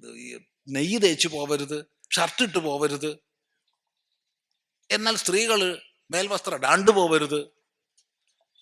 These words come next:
സംസ്കൃതം കേൾക്കുമ്പോ നമ്മൾ വിചാരിക്കും, ഇതെന്തോ വലിയ എന്തോ ഒരു പ്രമാണാന്ന്. ആയിരത്തി തൊള്ളായിരത്തി മുപ്പത്താറില്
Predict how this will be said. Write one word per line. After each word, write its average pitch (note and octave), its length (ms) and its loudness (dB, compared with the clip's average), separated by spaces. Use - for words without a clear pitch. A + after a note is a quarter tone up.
സംസ്കൃതം F#3+ 640 -2
കേൾക്കുമ്പോ F3+ 260 -4
നമ്മൾ D#3+ 280 -4
വിചാരിക്കും, D#3 440 -2
ഇതെന്തോ E3 320 -8
വലിയ C#3+ 280 -4
എന്തോ D3 140 -4
ഒരു C3+ 140 -4
പ്രമാണാന്ന്. A#2 600 -6
ആയിരത്തി G3+ 540 -2
തൊള്ളായിരത്തി F3+ 640 -4
മുപ്പത്താറില് C#3 760 -4